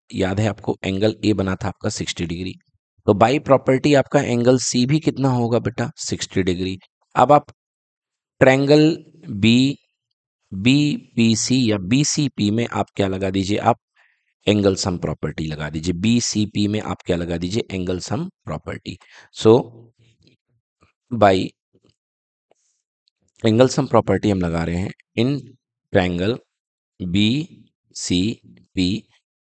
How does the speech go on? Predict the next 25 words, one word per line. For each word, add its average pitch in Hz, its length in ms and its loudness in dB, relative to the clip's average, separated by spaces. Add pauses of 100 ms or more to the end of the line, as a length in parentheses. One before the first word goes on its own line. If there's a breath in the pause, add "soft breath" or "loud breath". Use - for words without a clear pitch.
(400)
है 139 80 -8
ना, - 120 -8 (280)
by 90 200 2 (920)
angle 98 440 -2 (760)
sum 92 300 -2 (320)
property। 80 560 -6
आपके 98 260 -4
पास, 123 260 2 (180)
ए, 98 180 2
तो, 107 320 0
ए, 92 120 -2 (120)
एक 123 220 2
है 127 120 2
एंगल, 113 420 0 (600 loud breath)
एंगल 113 280 4
आपके 110 240 2
पास 104 260 -2
है 107 60 0 (140)
पीबीसी, 101 1200 0 (640)
एक 110 240 6
है 131 100 2
आपके 104 240 0
पास 104 340 -2
एंगल 98 360 0 (320)
पीसीबी, 95 1400 -2